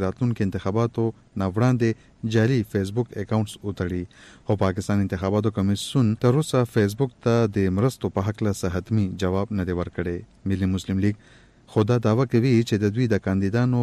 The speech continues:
فیسبوک اکاونټس تړل شوي دي، خو فیسبوک باندې اوس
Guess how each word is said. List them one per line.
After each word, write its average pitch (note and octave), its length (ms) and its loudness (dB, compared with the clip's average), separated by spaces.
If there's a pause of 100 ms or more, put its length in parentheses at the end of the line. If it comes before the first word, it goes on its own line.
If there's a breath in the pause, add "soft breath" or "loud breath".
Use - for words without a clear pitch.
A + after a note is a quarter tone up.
فیسبوک G2+ 480 -2
اکاونټس A2 460 -2
تړل F#2 260 -2
شوي C#3 260 0
دي، C3 80 2 (440 loud breath)
خو C#3 100 2 (140)
فیسبوک C#3 480 2
باندې C3 240 2 (160)
اوس D3 120 -2